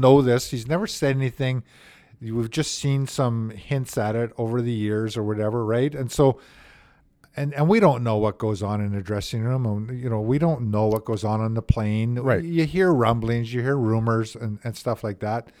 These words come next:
Speaker 1: So, but what can, can they do something? What can they do to fix it?
Speaker 2: I think part of it is going to be Patrick Laine's own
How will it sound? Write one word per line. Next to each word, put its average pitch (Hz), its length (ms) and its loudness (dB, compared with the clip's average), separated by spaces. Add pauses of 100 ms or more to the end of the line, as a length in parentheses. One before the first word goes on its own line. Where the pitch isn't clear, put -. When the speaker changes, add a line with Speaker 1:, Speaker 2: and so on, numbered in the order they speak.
(340)
Speaker 1:
So, 127 460 2 (440)
but 135 220 -2
what 151 180 -4
can, 170 160 -2 (100)
can 143 180 2
they 127 160 4
do 120 240 6
something? 110 640 -2 (200)
What 156 200 4
can 196 120 2
they 175 120 4
do 143 120 2
to 123 80 2
fix - 300 -4
it? 110 180 -8 (840)
Speaker 2:
I 170 80 8
think 202 200 4
part 160 260 8
of 131 120 6
it 117 140 6
is 120 240 2
going 131 260 2
to 123 80 2
be 120 260 2
Patrick 117 460 0
Laine's 113 540 2
own 120 720 2